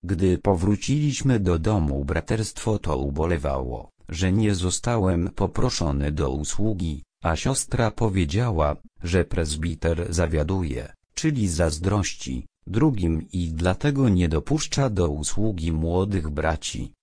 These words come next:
między innymi i ich syna, i chyba dlatego i mnie nie poprosił do usługi. Doradzano mi,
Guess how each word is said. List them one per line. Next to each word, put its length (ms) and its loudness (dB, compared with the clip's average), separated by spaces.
między 500 2
innymi 800 2
i 260 0
ich 160 -6
syna, 480 2
i 200 0
chyba 480 0
dlatego 680 0
i 220 -4
mnie 340 2
nie 180 2
poprosił 680 -2
do 180 -2
usługi. 840 -4
Doradzano 800 2
mi, 340 -4